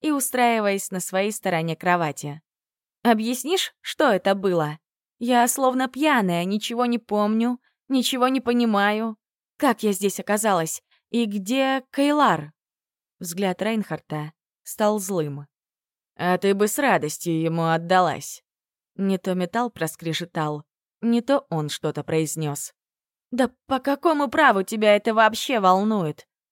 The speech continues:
Я могу отдаться хоть всей Гардии». Рейнхард накрыл мои губы пальцами и закрыл глаза, а в меня ударила волна ментального бешенства,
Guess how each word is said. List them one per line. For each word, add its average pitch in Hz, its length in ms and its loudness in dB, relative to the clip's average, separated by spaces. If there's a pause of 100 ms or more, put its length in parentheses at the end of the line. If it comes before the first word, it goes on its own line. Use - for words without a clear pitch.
Я 233 140 6
могу 240 200 4
отдаться 269 460 4
хоть 247 200 -2
всей 285 200 -6
Гардии». 170 640 2 (600)
Рейнхард 208 640 0
накрыл 190 480 0
мои 170 220 0
губы 175 320 -2
пальцами 165 800 -4
и 202 100 0
закрыл 202 420 0
глаза, 202 540 -2 (400)
а 196 160 -2
в 190 40 -4
меня 240 360 2
ударила 165 500 0
волна 180 360 2
ментального 220 640 0
бешенства, 175 840 -4